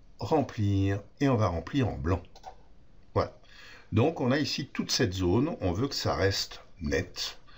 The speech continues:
Et toute la zone, euh, noire, on veut que ça soit flou, puis on verra comment on gère ensuite les transitions ici. Donc on va revenir sur le calque, d'accord ? Je vais déjà, euh, désélectionner, donc, euh, sélection,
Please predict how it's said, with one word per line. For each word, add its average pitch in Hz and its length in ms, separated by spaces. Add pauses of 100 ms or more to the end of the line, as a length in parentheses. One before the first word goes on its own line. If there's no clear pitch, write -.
(340)
Et 117 280 (100)
toute 120 240
la 98 160
zone, 92 460
euh, 71 320
noire, 120 600
on 78 80
veut 107 120
que - 80
ça - 100
soit - 200
flou, - 400
puis - 140
on 82 60
verra 73 260
comment 95 260
on 85 100
gère 92 260
ensuite 95 360
les - 60
transitions - 500
ici. - 220 (760)
Donc 170 240
on 127 80
va 104 80
revenir 85 380
sur - 160
le 98 100
calque, 226 460 (180)
d'accord ? - 480 (160)
Je 95 140
vais 117 160
déjà, 95 500 (140)
euh, 69 80
désélectionner, 76 800 (560)
donc, 82 240
euh, - 100 (680)
sélection, 90 640